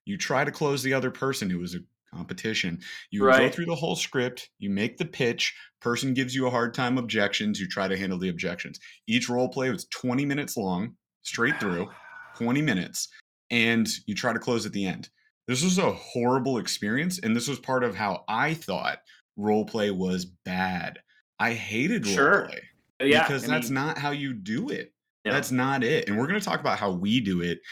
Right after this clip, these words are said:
Speaker 1: in the S O S Dojo, you guys, here in a, in a few minutes. But I just wanted to give you an example of, like, if you're in your head going, like, "Role play sucks," it's probably because you have terrible partners or you're doing something like I just explained,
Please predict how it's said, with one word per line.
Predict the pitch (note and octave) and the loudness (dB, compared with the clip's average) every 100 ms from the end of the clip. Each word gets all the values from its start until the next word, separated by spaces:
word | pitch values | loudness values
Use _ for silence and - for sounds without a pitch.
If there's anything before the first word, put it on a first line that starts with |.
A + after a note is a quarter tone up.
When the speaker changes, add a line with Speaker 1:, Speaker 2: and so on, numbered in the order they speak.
| - - | -18 0
Speaker 1:
in | A2 | 4
the | G2+ | 4
S | G2+ A2 | 2 2
O | |
S | G2 | 0
Dojo, | F2+ F2+ F2+ F#2 | 0 -2 0 0
you | F2 | 0
guys, | E2+ E2+ | -2 -4
here | F#2+ F2+ | -4 -4
in | |
a, | F2 - | -4 -8
in | F#2 | -6
a | F2 | -6
few | F#2 G#2 | -4 0
minutes. | G2 D3 G2+ - - - _ | 0 0 -2 -4 -12 -20 _
But | - A2 | -2 2
I | G#2+ | 2
just | A#2+ C#3+ | 0 0
wanted | E3+ | 0
to | D#3 | 0
give | A#2 A#2+ | 0 0
you | A#2+ | 2
an | |
example | G#2 F#2 G#2 A#2 | 0 -2 -4 -2
of, | G2+ | -2
like, | F#2 F2+ - | 0 -4 -4
if | F#2+ | -6
you're | F#2+ C#3 F#3+ | -2 0 0
in | D3+ | 2
your | D3 | 2
head | A2+ G2+ G#2+ - | 2 0 0 0
going, | G2+ G2 | -2 0
like, | F#2 F#2 | -4 -2
"Role | G2 | -4
play | - A#2 | -2 -4
sucks," | - - F#2 F2+ - - - _ _ - | -2 -4 -2 -4 -6 -10 -14 _ _ -8
it's | A2 | -8
probably | - A2+ A2 C3 | -4 0 2 2
because | C3+ B2 B2 A2 | -4 0 0 0
you | G#2 | -2
have | G2 F2 - | 0 -2 -4
terrible | F2+ G2+ C3+ C#3+ | -4 -2 -4 -2
partners | F#2+ G#2 A#2 - - _ _ _ _ _ _ _ - | -2 -2 -4 -4 -10 _ _ _ _ _ _ _ -2
or | A2 | 2
you're | A2 G#2 | 4 4
doing | G#2 D3 | 4 4
something | F#3 C#3+ A#2 A#2 | 4 2 0 0
like | G2 E2+ | -2 -4
I | F#2+ G2 F2+ - - | 0 0 0 -6 -8
just | F#2+ F2+ | -6 -4
explained, | E2+ - - - - | -6 -8 -10 -12 -14